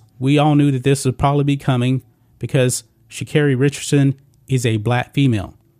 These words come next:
But however, kudos to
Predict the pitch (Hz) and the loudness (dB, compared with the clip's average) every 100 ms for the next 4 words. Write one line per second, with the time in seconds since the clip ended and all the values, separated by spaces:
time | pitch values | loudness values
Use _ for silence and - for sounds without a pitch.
0 | _ _ _ - 117 156 160 156 131 127 | _ _ _ -8 -2 0 2 0 0 -2
1 | 120 _ _ _ - - 170 151 143 - | -4 _ _ _ -6 0 2 2 0 0
2 | - 135 131 120 | -2 0 0 -2